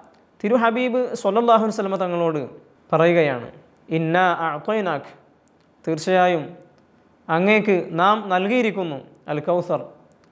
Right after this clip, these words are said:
ധാരാളം നിഅമത്തുകൾ അങ്ങേക്ക് നാം നൽകിയിരിക്കുന്നു.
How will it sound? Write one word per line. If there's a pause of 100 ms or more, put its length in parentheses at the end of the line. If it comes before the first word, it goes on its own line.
(140)
ധാരാളം (180)
നിഅമത്തുകൾ (220)
അങ്ങേക്ക്
നാം
നൽകിയിരിക്കുന്നു.